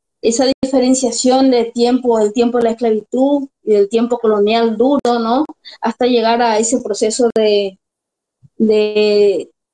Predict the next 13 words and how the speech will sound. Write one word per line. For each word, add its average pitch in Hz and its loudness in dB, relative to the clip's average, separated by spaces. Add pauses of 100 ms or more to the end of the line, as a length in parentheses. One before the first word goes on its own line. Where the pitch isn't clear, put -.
las 220 0
luchas 285 0
de 247 2
independencias 233 0 (220)
hasta 294 -2
poder 285 2
lograr 269 0
la 226 -2
real 226 2
independencia, 220 -2
¿no? 240 -4
Que 196 0 (200)
como 208 -6